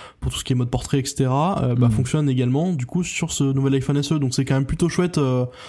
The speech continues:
Speaker 1: sur le principe. Euh, et ce qui fait qu'on pr-, on a quand même droit, à mon sens, à un iPhone, euh,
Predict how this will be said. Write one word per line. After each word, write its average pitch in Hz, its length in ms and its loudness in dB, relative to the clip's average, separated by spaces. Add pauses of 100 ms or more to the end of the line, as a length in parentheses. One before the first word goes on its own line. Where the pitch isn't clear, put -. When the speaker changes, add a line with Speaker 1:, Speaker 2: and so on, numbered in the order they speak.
(180)
Speaker 1:
sur - 160 0
le 131 60 0
principe. 160 480 -2 (560)
Euh, 131 260 2
et 139 140 2
ce - 160 -4
qui - 160 -8
fait 180 200 0
qu'on 135 280 0
pr-, - 180 -6
on 127 220 0
a 135 80 0
quand 131 180 0
même 127 400 2
droit, 151 600 0
à 123 100 0
mon 123 340 0
sens, 170 400 -2
à 135 120 0
un 123 120 0
iPhone, 135 460 0
euh, 120 300 0